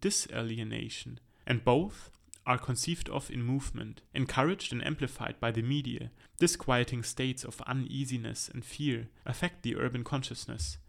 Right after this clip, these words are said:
sediment into our collective emotions, and make us too easily forget how collaborative, strong, and fiercely resilient the city and the people who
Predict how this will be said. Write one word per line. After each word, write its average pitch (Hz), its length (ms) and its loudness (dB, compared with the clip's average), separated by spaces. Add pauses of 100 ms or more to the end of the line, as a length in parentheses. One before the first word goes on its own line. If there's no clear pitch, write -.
(160)
sediment 127 600 4
into - 280 -4
our 113 180 0
collective 127 500 -2
emotions, 117 760 -4 (180)
and 127 140 4
make 143 220 6
us 135 200 0
too 202 340 0 (140)
easily 113 480 0
forget 120 560 -4
how 123 120 2
collaborative, 120 960 0
strong, 117 720 0
and 110 140 -6
fiercely 143 580 2
resilient 113 680 -2 (180)
the 123 100 8
city 160 400 6
and 120 160 -2
the 113 80 -2
people 151 340 4
who 113 160 4